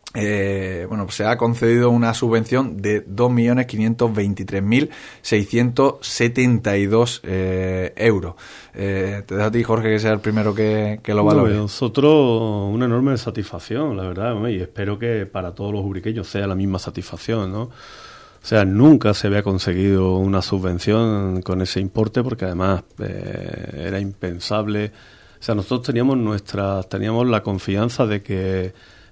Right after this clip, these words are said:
Speaker 2: el trabajo estaba bien hecho, porque, eh, hay que aprender a presentar los co-, los proyectos en concurrencia competitiva. No sería la primera, ni la segunda, ni la tercera vez que nos quedamos como primer reserva, segundo reserva o tercer reserva,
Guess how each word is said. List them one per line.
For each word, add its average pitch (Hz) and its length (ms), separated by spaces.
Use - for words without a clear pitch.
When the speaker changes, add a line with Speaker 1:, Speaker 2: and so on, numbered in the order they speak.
Speaker 2:
el 92 220
trabajo 110 380
estaba 104 300
bien 104 280
hecho, 131 300
porque, 95 840
eh, 90 1120
hay 95 160
que 113 120
aprender 98 640
a - 120
presentar 101 640
los 101 180
co-, 101 300
los 104 140
proyectos 104 520
en 95 80
concurrencia 101 640
competitiva. 101 720
No 98 220
sería 101 400
la 101 100
primera, 110 420
ni 104 120
la 104 100
segunda, 107 460
ni 107 80
la 104 120
tercera 104 380
vez 120 180
que 117 140
nos 98 140
quedamos 104 360
como 101 280
primer 107 320
reserva, 110 480
segundo 104 420
reserva 104 460
o 104 80
tercer 107 340
reserva, 127 540